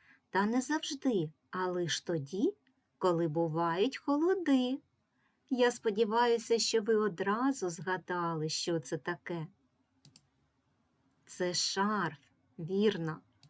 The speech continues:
А зараз, діти, ми виконаємо з вами вправу. Називається ця вправа квест. Квест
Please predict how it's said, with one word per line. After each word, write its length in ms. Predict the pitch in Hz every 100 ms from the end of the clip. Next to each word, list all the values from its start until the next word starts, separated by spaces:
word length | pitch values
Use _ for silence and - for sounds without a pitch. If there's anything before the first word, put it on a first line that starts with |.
| _ _ _ _ _ _ _ _ - _ - - - - - - _ - -
А 200 | 190 175
зараз, 500 | - 185 277 330 -
діти, 380 | 233 214 - 156 - _ - _ -
ми 200 | 190 196
виконаємо 680 | 208 208 190 175 165 165
з 120 | 156 165
вами 560 | 156 180 269 269 156 -
вправу. 720 | - - 180 170 160 139 - - _ _ _ _ -
Називається 800 | 180 156 160 180 262 339 - 214
ця 140 | -
вправа 600 | 196 - 185 180 160 170 - -
квест. 600 | - 180 185 165 - - _ _ _ _ _
Квест 640 | - 147 185 285 - -